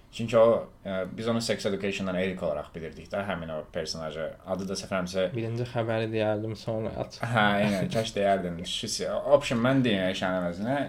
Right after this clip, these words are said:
Speaker 1: Çünki mən də oxumuşam bu xəbər vəzindən. Sex Education-dan bildiyimiz Eric, o qara dərili baş personajın dostu, personaj, ə, aktyor daha doğrusu, ə, indiki Doctor Who olacaq.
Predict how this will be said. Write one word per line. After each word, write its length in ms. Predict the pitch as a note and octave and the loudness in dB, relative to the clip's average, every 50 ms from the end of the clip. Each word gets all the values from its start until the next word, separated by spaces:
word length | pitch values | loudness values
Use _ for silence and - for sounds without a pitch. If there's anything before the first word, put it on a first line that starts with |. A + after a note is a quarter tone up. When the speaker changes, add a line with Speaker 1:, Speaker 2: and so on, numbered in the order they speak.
| - | -6
Speaker 1:
Çünki 240 | - - A2 G2+ A2 | -8 -8 -4 -2 0
mən 160 | A2 G#2+ G#2 F#2+ | 2 2 2 2
də 60 | F2 | 0
oxumuşam 320 | F2 F#2+ F2 F2+ F2+ F2 E2+ | -2 -6 -8 -8 -8 -8 -8
bu 60 | - | -8
xəbər 260 | F2 E2+ E2+ E2+ E2+ E2 | -6 -4 -2 -2 -2 -2
vəzindən. 420 | E2+ D#2+ D#2 D#2+ E2 E2 E2 F2 - - - - - - | -4 -8 -8 -8 -8 -8 -10 -10 -12 -18 -20 -20 -20 -14
Sex 280 | - - B2 A#2+ A#2+ C#3 | -6 -2 -2 -2 0 0
Education-dan 560 | A#2+ A2 A2 B2 A#2+ A#2 - A2+ A2 G#2+ G#2 | -2 -2 0 0 0 0 0 -2 0 0 0
bildiyimiz 360 | G2+ F#2+ F#2+ G2+ G2+ G2+ G2 | 0 -2 0 0 0 0 0
Eric, 420 | - G#2 G2+ F#2+ G2 G2 G2 - - - - | -2 -2 -2 0 -2 -2 -4 -8 -14 -14 -10
o 280 | - E2+ E2+ E2+ E2+ E2 - - - F#2 F#2+ F2 | -6 -4 -2 -2 -2 -4 -6 -12 -14 -12 -4 0
qara 200 | F#2+ F#2 F#2 F#2 | 0 2 2 4
dərili 380 | F2+ F#2 F2 F2+ E2+ F2 F2+ | 4 2 2 2 0 -2 -4
baş 240 | F2+ - F#2 F2+ - | -2 -2 -2 -2 -2
personajın 480 | - F2+ E2+ - F#2 E2+ E2+ E2+ F2+ F2 | -2 -4 -4 -2 -4 -4 -4 -4 -4 -4
dostu, 380 | F2+ F2+ F2+ - - - F2 E2 E2 - - - - - - - | -4 -4 -4 -4 -6 -6 -6 -6 -6 -8 -12 -18 -20 -16 -10 -6
personaj, 680 | - G2+ F#2 F2+ - G2 F#2+ G2+ A2 B2 C3 A#2+ - - | -4 -2 -2 -2 -2 -2 -2 0 0 0 0 -2 -6 -10
ə, 180 | - - F2 - - - | -14 -16 -16 -14 -10 -6
aktyor 500 | G#2 G2+ - - - - G2+ G#2+ A2+ G#2 | -6 -6 -6 -8 -6 0 2 2 4 4
daha 180 | G2+ F#2 F#2 F#2 | 4 4 4 4
doğrusu, 380 | F2+ F2 F2+ F2 F2+ - B2+ C3+ C#3 - - - - - - - - - - - - - - _ _ - - - - - - | 2 0 -2 -4 -4 -4 -2 -2 -2 -4 -4 -8 -14 -20 -20 -20 -20 -20 -20 -20 -20 -20 -20 _ _ -20 -20 -20 -20 -20 -10
ə, 160 | - A2 G2+ F#2+ F#2 F#2 F#2 F2+ F#2 F#2 - | -4 -2 0 2 2 4 2 2 0 -2 -2
indiki 480 | - G#2 G#2 G#2+ G#2 G2+ - - C3 A2 | 0 2 2 2 2 2 0 0 2 2
Doctor 260 | A2 G#2 - - G2+ | 2 2 2 -2 -4
Who 160 | G2 G2+ G#2 | -2 0 0
olacaq. 600 | F#2+ F2 D#2 C#2+ D2+ - D2+ E2 F#2 A2+ B1+ - | 0 0 -2 -4 -6 -6 -6 -6 -4 -4 -6 -8